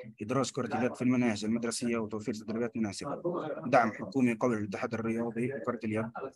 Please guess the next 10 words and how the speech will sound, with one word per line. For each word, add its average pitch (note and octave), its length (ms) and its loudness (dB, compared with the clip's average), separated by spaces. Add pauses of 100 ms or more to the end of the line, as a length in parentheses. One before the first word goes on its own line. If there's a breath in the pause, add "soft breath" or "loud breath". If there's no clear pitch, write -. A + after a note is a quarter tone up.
وضع B2 320 4
رؤية A#2+ 380 0
استراتي-، - 680 -6
استراتيجية A#2+ 760 0
وخطط - 480 -6
طويلة B2 520 2
الأمد B2 340 -2
لتطوير A#2 320 -4
كرة A2+ 220 -4
اليد، B2 260 2